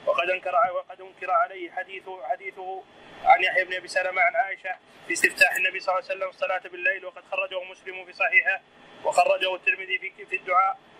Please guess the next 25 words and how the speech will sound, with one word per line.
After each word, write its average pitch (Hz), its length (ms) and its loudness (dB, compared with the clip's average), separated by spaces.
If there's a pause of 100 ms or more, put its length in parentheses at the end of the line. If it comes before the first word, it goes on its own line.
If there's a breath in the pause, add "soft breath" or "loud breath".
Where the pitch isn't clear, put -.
(120)
وذكرنا 185 480 4
هناك 190 380 0
كلام 190 260 -8
الأنبياء، 190 440 -12
الأئمة 190 460 -10
في - 100 -20
الألفاظ، 196 500 -6
بألفاظهم 190 720 -6
في 196 200 -14
رواية 190 260 -4
عكرمة 190 360 -4
عن 190 100 2
يحيى. 190 360 -6 (520)
وأنكر 185 360 6
ع-، 185 140 6
وأنكر 196 420 -8
عليه 190 480 -8
أيضا 190 220 -14
حديثه 196 300 -14
بهذا 196 260 -2
الإسناد: 196 420 -6 (460)
"لا 170 120 8
يقبل 196 200 0
الله 196 280 -2
صلاة 196 300 -4